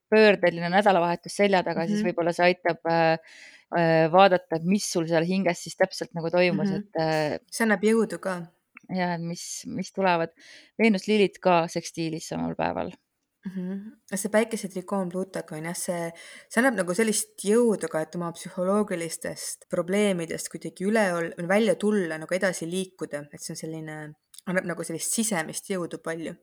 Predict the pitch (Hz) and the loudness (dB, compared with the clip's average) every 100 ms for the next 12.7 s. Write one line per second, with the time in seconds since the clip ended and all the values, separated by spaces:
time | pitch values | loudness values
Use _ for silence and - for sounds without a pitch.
0 | _ 196 214 214 214 208 202 233 240 233 | _ 0 2 4 4 4 2 2 2 2
1 | 254 233 196 196 196 208 226 - _ 190 | 0 2 0 2 0 2 0 -2 _ -2
2 | 180 180 175 175 185 180 190 170 - 214 | 0 0 2 0 -2 -6 -4 -4 2 4
3 | 240 196 - - 175 - 165 165 165 160 | 6 6 4 -6 -6 -4 -4 0 0 0
4 | 160 151 - 139 - 190 - 214 214 220 | 0 0 0 -2 -4 -4 2 8 8 8
5 | 180 165 160 160 165 - - 175 - 185 | 4 -2 -4 -4 -4 -8 -8 -2 2 4
6 | 202 208 180 160 160 165 156 - 156 156 | 4 4 0 -2 -4 -4 -4 -4 -2 -2
7 | 160 - _ _ _ 226 226 214 175 165 | -4 -10 _ _ _ 6 10 10 10 6
8 | 151 156 - 156 160 _ - 156 156 151 | 0 -2 -2 -2 -2 _ -6 -2 0 0
9 | 143 - - 156 - - 170 165 151 151 | -2 -2 -2 -4 -4 -4 -2 0 0 -2
10 | 147 147 151 160 160 151 147 151 - - | -2 -2 -4 -6 -6 -4 -4 -4 -10 -16
11 | - - - - - 226 226 214 220 208 | -20 -20 -20 -12 6 10 10 10 10 8
12 | 190 196 202 185 170 165 175 | 6 6 6 8 6 4 4